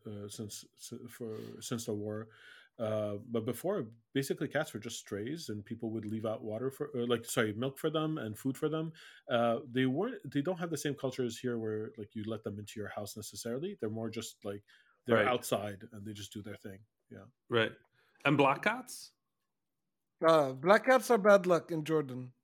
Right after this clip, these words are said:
Speaker 3: Um,
Speaker 2: Oh, yeah.
Speaker 3: they're not bad luck. They believe that they're, oh, it's interesting. They believe that they're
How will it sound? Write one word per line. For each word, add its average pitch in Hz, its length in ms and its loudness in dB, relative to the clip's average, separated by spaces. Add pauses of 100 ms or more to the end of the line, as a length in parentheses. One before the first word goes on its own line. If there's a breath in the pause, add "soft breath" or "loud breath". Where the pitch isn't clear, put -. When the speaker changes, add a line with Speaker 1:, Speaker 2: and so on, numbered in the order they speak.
(120)
Speaker 3:
Um, 143 320 2
Speaker 2:
Oh, 120 140 8
yeah. - 100 6
Speaker 3:
they're 202 100 8 (120)
not 214 120 4
bad 226 200 8
luck. 180 240 6
They 180 100 6
believe 175 360 4
that 175 200 4
they're, 165 360 6 (300 soft breath)
oh, 220 160 4
it's 196 140 0
interesting. 208 340 0
They 175 100 6
believe 196 240 2
that 185 140 4
they're 185 140 8